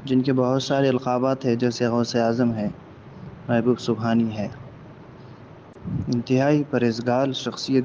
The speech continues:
گزری ہے۔ گیارہ سو چھسٹھ میں آپ کی وفات ہوئی اور بغداد کے ایک شہر میں انہی کے مدرسے کے اندر مدفون ہیں۔ جب وہ پیدا ہوئے تو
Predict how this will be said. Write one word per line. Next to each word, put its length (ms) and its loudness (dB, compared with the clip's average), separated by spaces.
گزری 320 0
ہے۔ 120 -8
گیارہ 300 2
سو 180 0
چھسٹھ 560 -2
میں 120 4
آپ 200 0
کی 80 2
وفات 480 0
ہوئی 160 4
اور 180 4
بغداد 400 0
کے 180 -2
ایک 160 -8
شہر 340 0
میں 140 4
انہی 240 4
کے 160 0
مدرسے 400 0
کے 100 -2
اندر 200 4
مدفون 480 0
ہیں۔ 140 -2
جب 200 2
وہ 140 4
پیدا 300 2
ہوئے 300 4
تو 80 0